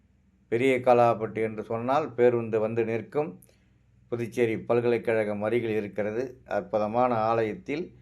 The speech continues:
நீங்கள் பார்த்த ஒரு மகிழ்ச்சியை காணலாம். தானாக வந்து முருகர் இங்கு அமர்ந்த இடம். இன்னும் நிறைய உங்களுக்கு இன்று கூட, இன்று ஆரம்பம். இனிமேல் ஒவ்வொரு நாளும்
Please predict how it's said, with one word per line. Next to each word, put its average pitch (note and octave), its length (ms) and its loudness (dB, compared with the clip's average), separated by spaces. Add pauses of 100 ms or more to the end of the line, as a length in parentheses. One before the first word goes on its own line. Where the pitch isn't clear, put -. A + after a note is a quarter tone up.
(420)
நீங்கள் G2+ 380 -6
பார்த்த C3+ 480 6
ஒரு G#2 180 0
மகிழ்ச்சியை B2 680 -4
காணலாம். F#2+ 480 -6 (920)
தானாக C3 640 2
வந்து A#2+ 340 -2
முருகர் C3 400 0 (640)
இங்கு G#2+ 240 -4
அமர்ந்த B2 420 2
இடம். A2 320 -2 (800)
இன்னும் A#2 320 -6 (360)
நிறைய C3 460 0
உங்களுக்கு A#2+ 420 -2 (720)
இன்று A#2 280 0
கூட, D3 180 6 (1300)
இன்று A2 640 -4
ஆரம்பம். A#2 580 4 (360)
இனிமேல் C#3+ 600 2
ஒவ்வொரு A#2+ 380 2
நாளும் C#3+ 460 4